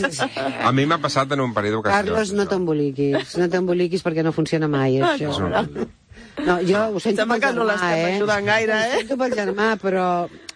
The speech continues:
Speaker 1: és el Carlos qui s'ha d'adreçar
Speaker 2: Sí.
Speaker 1: a nosaltres.
Speaker 2: Però, però, però, però això, això no és un consell, el que estem dient.
Speaker 1: Sí, sí, clar que és un consell. No ho facis,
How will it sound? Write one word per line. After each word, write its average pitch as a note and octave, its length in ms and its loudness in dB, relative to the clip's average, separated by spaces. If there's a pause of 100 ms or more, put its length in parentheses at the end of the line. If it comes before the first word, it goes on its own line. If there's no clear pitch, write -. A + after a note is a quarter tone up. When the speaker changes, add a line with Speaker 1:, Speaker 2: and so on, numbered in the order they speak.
(120)
Speaker 1:
és F3 80 2
el F3 120 0
Carlos G#3 360 0
qui F#3 160 -2
s'ha F3+ 120 0
d'adreçar E3 520 0
Speaker 2:
Sí. D#3+ 60 -2
Speaker 1:
a - 20 2
nosaltres. D#3 540 0
Speaker 2:
Però, G#2+ 100 2
però, F#2+ 160 0
però, G2 240 -2
però F#2 80 0
això, F2 240 -2
això F2+ 240 -2
no E2+ 80 -2
és - 80 -6
un G2 80 -2
consell, G2 400 0
el E2 160 0
que G#2 100 2
estem E2+ 280 -2
dient. D2 100 -4
Speaker 1:
Sí, G#3+ 100 4
sí, F#3+ 140 2 (100)
clar A#3 220 0
que A3 80 -4
és A3+ 80 -2
un C#4 80 0
consell. A#3 440 0
No A#3 120 2
ho A3 80 -4
facis, C#4 480 2